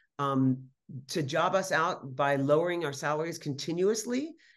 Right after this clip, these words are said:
means that I, I, I, I can't, <laughs> I, I can't do the work that I wanna do in the best way that I can, because now I have to fit in two other jobs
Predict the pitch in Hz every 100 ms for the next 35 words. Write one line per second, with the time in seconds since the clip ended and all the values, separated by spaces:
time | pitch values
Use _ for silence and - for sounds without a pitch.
0 | _ 147 165 160 165 - 151 165 - -
1 | 147 151 - - - - - - 160 156
2 | - 202 185 - 160 - 160 - 156 -
3 | - - 160 - 156 175 220 185 165 202
4 | 190 170 175 214 214 160 160 175 165 143
5 | 214 208 156 147 160 170 175 170 151 151
6 | 175 240 180 170 - - 160 170 170 180
7 | 190 196 175 180 175 180 170 165 165 180
8 | 175 151 160 254 220 156 156